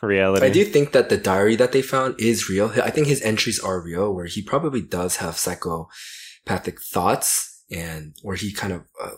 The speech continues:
Speaker 2: the drawings of, like, killing women or, or, like, the, the journal entries that he writes,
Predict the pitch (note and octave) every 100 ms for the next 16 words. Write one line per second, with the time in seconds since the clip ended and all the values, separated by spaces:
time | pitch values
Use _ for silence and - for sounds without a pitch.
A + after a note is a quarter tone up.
0 | - A2 - A2 G#2 G2+ A#2 C3 B2+ B2+
1 | A#2 G2 A2 - - D#3+ D#3 D3+ C#3+ C#3+
2 | C3 B2 C#3 C3+ C3 G#2+ G#2+ G2+ F#2+ -
3 | _ _ - G#2 - G2+ G2 G2 A2 A2
4 | A#2 A#2+ - B2 B2+ B2 B2 B2+